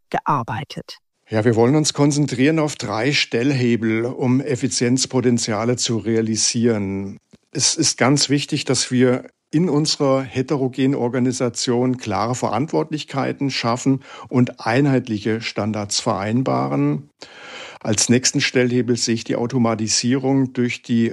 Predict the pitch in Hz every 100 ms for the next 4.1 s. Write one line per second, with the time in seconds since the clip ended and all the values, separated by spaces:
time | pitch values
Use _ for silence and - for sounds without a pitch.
0 | - 127 123 127 - - 117 127 131 -
1 | 110 123 120 113 107 - 113 123 165 -
2 | 151 135 127 135 135 139 - _ _ _
3 | _ _ _ _ - 123 127 - - 117
4 | -